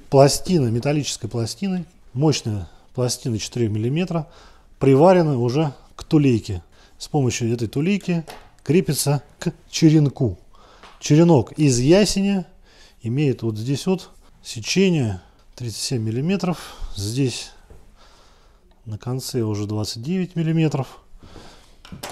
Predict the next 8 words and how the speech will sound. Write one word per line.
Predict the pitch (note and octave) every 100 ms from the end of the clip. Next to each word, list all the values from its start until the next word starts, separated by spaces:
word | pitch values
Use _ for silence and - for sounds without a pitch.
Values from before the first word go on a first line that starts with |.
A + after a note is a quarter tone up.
| - -
Общая | C#3+ D#3 - C3 A2+
длина | B2+ C#3+ C3+ A2+ F2+ - - - - - - - - - - - _ -
этого | A2 A2+ A2
ледоруба | A2+ A#2+ C#3 A#2+ G#2+ E2+ - _ _ _ -
сто | - - D3+
шестьдесят | - - - -
четыре | - E3+ A#2 G2 -
сантиметра. | - A2 C#3 F#3 F#3 F3 D#3